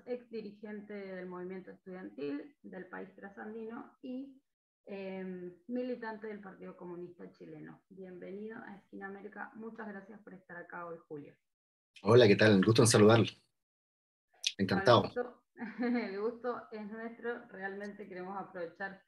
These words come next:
Speaker 1: este tiempo que pones a disposición de nuestras audiencias y de quienes hacemos, eh, el programa del Centro de Estudios Manuel Ugarte, para que nos cuentes un poquito, para que analices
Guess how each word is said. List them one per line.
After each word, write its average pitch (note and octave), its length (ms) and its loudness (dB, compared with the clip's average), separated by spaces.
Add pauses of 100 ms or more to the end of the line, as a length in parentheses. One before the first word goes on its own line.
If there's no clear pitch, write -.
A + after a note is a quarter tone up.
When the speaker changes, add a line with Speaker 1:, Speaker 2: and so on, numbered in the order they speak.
(380)
Speaker 1:
este G#3 240 -8
tiempo A3 300 -8
que G3 460 -10
pones G3 420 -12
a G3 120 -10
disposición G#3 800 -8
de F#3+ 80 -10
nuestras F3+ 540 -14
audiencias G#3 760 -14 (100)
y F#3+ 100 -16
de F3 100 -16
quienes F3+ 300 -16
hacemos, F#3 440 -14 (200)
eh, D#3 420 -18 (300)
el F#3 160 -18
programa F#3+ 400 -10
del F#3 120 -12
Centro G3 260 -16
de F#3+ 120 -16
Estudios F#3 640 -10 (100)
Manuel G3+ 360 -10
Ugarte, A#3 600 -6 (300)
para A3 180 -2
que A3 80 -4
nos A3+ 160 -8
cuentes C#4 320 -4
un B3+ 280 -8
poquito, A3+ 560 -2
para G3 200 -4
que F#3+ 80 -12
analices G#3+ 720 -8